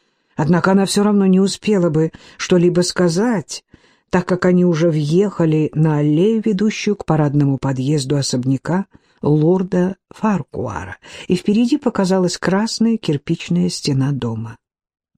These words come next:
"Мы обязательно должны обсудить это, решить, что лучше",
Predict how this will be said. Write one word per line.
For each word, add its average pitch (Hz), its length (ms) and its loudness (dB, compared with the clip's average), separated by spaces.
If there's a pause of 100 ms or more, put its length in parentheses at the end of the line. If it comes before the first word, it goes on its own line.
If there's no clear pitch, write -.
(360)
"Мы 175 520 2 (840)
обязательно 208 960 2
должны 180 400 2
обсудить 165 520 -2
это, 143 300 -6 (640)
решить, 254 420 2
что - 720 -4
лучше", 247 680 0